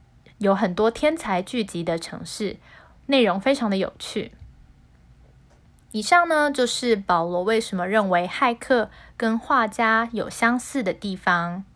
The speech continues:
以及如果想要成为一位优秀的创作者，应该要具备的能力，包含了第一个，从模仿开始；第二，要具有独立思考的能力；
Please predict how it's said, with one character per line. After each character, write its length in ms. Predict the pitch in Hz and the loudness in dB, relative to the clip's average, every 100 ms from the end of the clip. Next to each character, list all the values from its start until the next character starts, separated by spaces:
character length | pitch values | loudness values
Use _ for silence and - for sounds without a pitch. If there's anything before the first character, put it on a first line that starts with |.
| _ _ - _ _ - | _ _ -20 _ _ -8
以 120 | 202 | -8
及 280 | - 214 233 | -4 -2 0
如 180 | 247 | 0
果 100 | 294 | 2
想 160 | 359 254 | 2 2
要 80 | 240 | 2
成 220 | - 214 | 2 0
为 140 | 202 | 0
一 40 | 190 | 2
位 200 | 220 220 | 0 4
优 160 | 240 | 2
秀 200 | 277 294 | 4 2
的 140 | 233 196 | 2 0
创 260 | - 214 | 0 -2
作 220 | 208 220 190 | 0 -2 -2
者， 300 | - - - | -2 -6 -4
应 140 | 202 | -6
该 100 | 196 | -4
要 160 | 190 190 | -2 -4
具 180 | - 214 | -4 -4
备 200 | 196 180 | -2 -2
的 100 | 170 | -2
能 300 | 165 170 190 | -4 -6 -6
力， 240 | 202 - - - - - _ | -6 -8 -16 -20 -20 -20 _
包 180 | 208 214 | 2 4
含 240 | 185 185 | 0 2
了 240 | 185 180 196 - - - - - | 4 4 0 -14 -20 -20 -20 -4
第 120 | 320 | 0
一 80 | 339 | 2
个， 360 | 330 208 - - - | 4 4 2 -10 -6
从 220 | 202 190 | -2 0
模 180 | 190 185 | 0 0
仿 220 | 190 - | 0 -2
开 240 | - 208 | -6 -4
始； 400 | 214 - - - - _ _ _ _ - | -4 -6 -10 -14 -20 _ _ _ _ -4
第 180 | 240 | -2
二， 300 | 196 220 190 - | 2 2 0 0
要 120 | 208 | -2
具 220 | 202 226 | 0 -2
有 260 | 202 175 - - _ | -2 -2 -4 -16 _
独 140 | - 185 | -6 -2
立 200 | 254 240 | -2 -2
思 220 | - 285 | -2 -4
考 220 | 277 202 | -2 -2
的 80 | 175 | -2
能 260 | 175 170 190 | -4 -4 -2
力； 300 | 233 180 | -2 -4